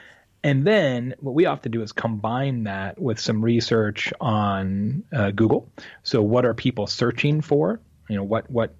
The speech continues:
topics and terms are they searching for? And then also we do a lot of social media research. What are people talking about in social? So it becomes sort of a triangle, Julie, where it's a combination of actual interviews, search data,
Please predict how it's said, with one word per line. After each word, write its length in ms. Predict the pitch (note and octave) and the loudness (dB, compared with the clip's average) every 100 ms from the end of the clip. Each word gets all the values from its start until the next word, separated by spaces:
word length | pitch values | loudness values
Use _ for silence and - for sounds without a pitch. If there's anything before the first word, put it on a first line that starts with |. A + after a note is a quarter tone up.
| - | -6
topics 440 | - A#2 G#2+ - | -4 -2 -4 -6
and 140 | F#2 F#2+ | -12 -4
terms 260 | A#2 A2+ G#2+ | -4 -2 -4
are 20 | |
they 140 | G2+ | -6
searching 320 | G2+ A2 - A2+ | -4 -4 -2 2
for? 260 | B2+ C#3 - - - _ D3 | 2 2 -2 -20 -20 _ 2
And 120 | C#3+ | 4
then 100 | C#3 | 4
also 440 | C3+ - B2+ B2 | 2 2 2 2
we 200 | A#2+ A#2 | 0 -2
do 140 | A2+ A2+ | 0 0
a 40 | |
lot 100 | G#2 | -2
of 80 | G2+ | 0
social 260 | B2 A2 G#2+ | 0 0 2
media 280 | G#3 D#3 | 4 2
research. 440 | G2 F#2+ - E2+ - | 0 -6 -8 -8 0
What 140 | C3 | 0
are 80 | B2 | 0
people 380 | A2 C3 A#2+ G#2 | 0 0 0 -4
talking 560 | - - C#3 - A#2 | -4 -2 -2 -2 -4
about 340 | G2+ F#2+ G2 - | -4 -4 -6 -8
in 140 | G#2 | -10
social? 500 | - G#2+ G2+ - - - - - | -4 -4 -2 -10 -12 -18 -20 -4
So 140 | C#3+ | -2
it 80 | B2 | 0
becomes 360 | C3 - F3+ | -2 0 0
sort 140 | - C3+ | 0 -2
of 80 | G#2 | -2
a 60 | |
triangle, 500 | - - B2 G2+ F#2+ | -6 -4 -4 -6 -12
Julie, 280 | F#2+ G2+ G#2 | -12 -12 -10
where 140 | G#2 | -10
it's 120 | G#2 A#2+ | -12 -12
a 60 | |
combination 640 | - D3 C3+ A2+ A2 - A2 | -6 -4 -2 -4 -6 -6 -8
of 100 | - - | -8 -6
actual 600 | B2 - - B2 A#2 - | -6 -6 -4 0 0 0
interviews, 760 | D3 - A2 G2 F2+ A2+ C3 - _ _ _ _ _ _ _ _ _ | -6 -4 -4 -4 -8 -8 -10 -14 _ _ _ _ _ _ _ _ _
search 480 | - - D#3+ D#3 - | -16 -2 0 0 0
data, 420 | B2+ A#2+ A2 A2 | -2 0 -2 -4